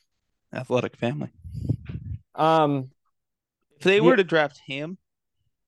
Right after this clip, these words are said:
Speaker 1: I still wouldn't be thrilled.
Speaker 2: But you
Speaker 1: 'Cause there's, like, five good tackles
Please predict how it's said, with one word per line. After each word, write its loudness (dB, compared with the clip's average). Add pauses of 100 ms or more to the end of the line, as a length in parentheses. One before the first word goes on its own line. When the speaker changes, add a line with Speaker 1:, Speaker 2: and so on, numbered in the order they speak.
(1800)
Speaker 1:
I -4
still -2
wouldn't -4
be -6
thrilled. -4 (920)
Speaker 2:
But 2
you 0
Speaker 1:
'Cause 2
there's, 2
like, 2 (160)
five 0
good -8
tackles -10